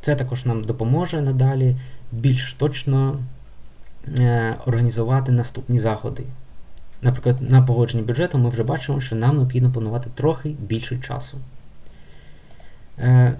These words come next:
аналіз часу виступів допоможе проаналізувати загалом, скільки часу на виступ було заплановано загалом по заходу, е, за конкретними виступаючими,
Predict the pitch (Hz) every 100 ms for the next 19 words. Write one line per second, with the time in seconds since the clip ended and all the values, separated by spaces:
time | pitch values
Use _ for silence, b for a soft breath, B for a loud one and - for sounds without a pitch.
0 | - 143 175 160 127 - - 135 127 127
1 | 127 120 - - 113 131 139 139 117 110
2 | - 127 127 120 131 127 107 - 107 110
3 | - - 120 123 123 135 123 110 - -
4 | - 135 131 127 117 104 - 113 113 113
5 | 107 - - - - 120 117 110 131 127
6 | 139 117 110 113 127 165 170 - - 113
7 | 120 127 127 131 131 - B B B B
8 | - 127 123 123 127 117 120 123 - -
9 | - B B B B B B B B -
10 | - - 123 123 117 110 131 131 131 131
11 | 131 127 127 120 117 123 131 127 113 113
12 | - 113 117